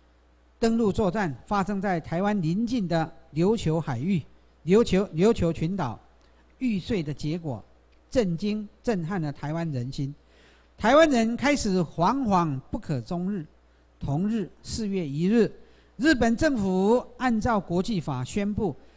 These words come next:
将台湾人编入内政延伸后的宪法实施。这是台湾人自一八九五年大清割让台湾给日本，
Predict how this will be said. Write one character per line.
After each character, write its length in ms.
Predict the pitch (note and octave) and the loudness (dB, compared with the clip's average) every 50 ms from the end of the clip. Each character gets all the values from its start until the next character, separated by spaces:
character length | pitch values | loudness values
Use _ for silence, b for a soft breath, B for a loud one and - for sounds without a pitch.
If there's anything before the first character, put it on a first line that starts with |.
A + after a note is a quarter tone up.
| b b b b | b b b b
将 280 | - C4+ C4+ C#4 C#4 | 0 2 2 2 0
台 200 | A3+ - G#3 G3+ | 0 0 0 0
湾 140 | A3 B3 B3 | 2 2 2
人 300 | G#3+ E3+ D3+ D3+ E3 E3 - | 2 0 0 0 -2 -4 -2
编 220 | - A#3+ A3 A3 A3+ | 0 0 2 2 2
入 260 | A3 B3 G#3+ F3 C#3 - - - - - - | 2 2 2 2 0 -4 -12 -20 -20 -10 -2
内 340 | A3+ C#4+ C#4 B3 G#3 F3+ | 0 2 2 4 2 2
政 280 | D#3 - B3+ G#3+ F#3+ E3+ | 2 2 2 2 2 2
延 280 | D#3 D3 C#3+ D#3 F#3+ G3+ | 0 0 0 0 0 -2
伸 260 | - G#3+ G3+ G#3 G3+ F#3 | -2 -2 -2 -2 -4 -2
后 160 | - A#3 G3 | 0 0 0
的 240 | D#3 E3 D#3+ D#3 - - - | 0 0 -2 -2 -4 -8 -16
宪 320 | - - - C4+ A3 F3+ C#3+ | -10 -6 -2 0 0 0 0
法 220 | C3 C3 B2+ B2 | -2 -2 -4 -4
实 220 | - - - D#3 E3+ | -6 -6 -4 -4 -2
施。 240 | - G#3+ A3 A3 - b b b b b b b b b b _ | 0 0 0 0 -2 b b b b b b b b b b _
这 140 | - C4+ A#3+ | 0 0 0
是 260 | - - B3+ B3 A#3 | 0 0 0 -2 -2
台 200 | G3+ - - G3+ | -2 -2 -2 0
湾 140 | G#3+ A3+ A#3+ A3 | 2 2 2 2
人 200 | F#3 D#3 F3 F3 | 2 0 0 -2
自 220 | - A#3 G#3 F#3+ | -4 -4 -6 -6
一 180 | D#3+ G#3+ A3+ A3+ | -4 -6 -6 -4
八 220 | F#3+ A#3 G#3+ G#3+ | -2 -2 -2 -2
九 240 | G#3 - - E3+ F#3 | -2 -2 0 0 0
五 120 | F#3+ E3 D3+ | 2 2 0
年 320 | C#3 B2+ B2 C3 C#3 D3+ - - | 0 -2 -4 -6 -8 -8 -10 -8
大 200 | A#3+ G#3+ F#3 F3 | -4 -4 -4 -4
清 300 | - - G3 G3 G3+ G3 - | -4 -4 -6 -6 -6 -8 -8
割 200 | - G#3 G#3+ G#3+ | -4 -2 -2 0
让 220 | A3 A#3 G#3+ D3+ - - b b b b b b b b | 2 2 2 0 -2 -6 b b b b b b b b
台 200 | - E3 E3+ F#3 | -6 -4 -2 0
湾 200 | G3+ G3+ G#3 G#3+ G3 | 0 0 0 -2 -4
给 200 | - C3+ B2 C3+ | -4 -4 -4 -2
日 240 | C#3 F#3 A#3 A3 | -2 0 0 0
本， 300 | E3+ D3+ C#3+ A#2+ A#2 A#2 | -2 -2 -4 -4 -6 -6